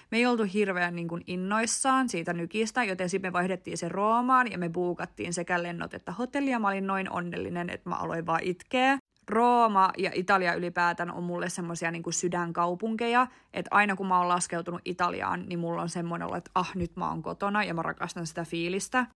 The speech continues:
Viidar ei ole koskaan ollut Italiassa ja mä oon ollut Roomassa neljä vai viisi kertaa, niin ihanaa päästä hänelle, niinku, näyttää silleen periaatteessa mun silmin Roomaa ja mennä sinne yhdessä sitten keväällä.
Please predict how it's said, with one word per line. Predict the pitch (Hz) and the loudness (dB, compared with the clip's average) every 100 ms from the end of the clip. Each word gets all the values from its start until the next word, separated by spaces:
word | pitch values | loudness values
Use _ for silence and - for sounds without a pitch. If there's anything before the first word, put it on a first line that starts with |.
| _ _ _ - | _ _ _ -4
Viidar | 220 196 190 | 0 2 2
ei | 180 | 0
ole | 175 | -2
koskaan | 190 180 180 175 | -4 -4 -2 -2
ollut | 254 302 285 226 | 2 2 2 0
Italiassa | 220 214 202 202 - 196 | 0 2 2 -2 -2 0
ja | 185 | 2
mä | 185 | 2
oon | 180 | 0
ollut | 175 175 | 0 -2
Roomassa | 180 175 175 175 - 185 | -2 -2 -2 -4 -4 -4
neljä | 185 185 185 190 | -2 -2 -2 -2
vai | 196 220 | -2 0
viisi | 240 247 - | 0 -2 0
kertaa, | 262 247 262 254 226 | -2 0 4 6 6
niin | 185 175 - | 0 -6 -6
ihanaa | 180 190 180 170 170 | -2 0 0 -2 -2
päästä | 180 - 170 190 | -2 -2 -4 -6
hänelle, | 185 180 180 | -4 -4 -6
niinku, | 196 175 | -8 -6
näyttää | 180 175 175 175 | -2 -2 -2 -4
silleen | 175 190 175 175 175 | -4 -4 -2 -2 -2
periaatteessa | 180 180 202 202 | -4 -4 -4 -2
mun | 196 196 185 | 0 0 -2
silmin | 180 180 - 190 190 180 _ _ | -4 -6 -6 -6 -6 -8 _ _
Roomaa | - 175 170 170 - | -2 2 2 2 -4
ja | 180 | -4
mennä | 185 190 | -6 -8
sinne | 185 196 185 - | -8 -6 -6 -6
yhdessä | 175 175 - | -4 -4 -6
sitten | 170 - 175 175 | -8 -8 -8 -2
keväällä. | 247 254 262 254 254 262 | 2 6 6 6 4 2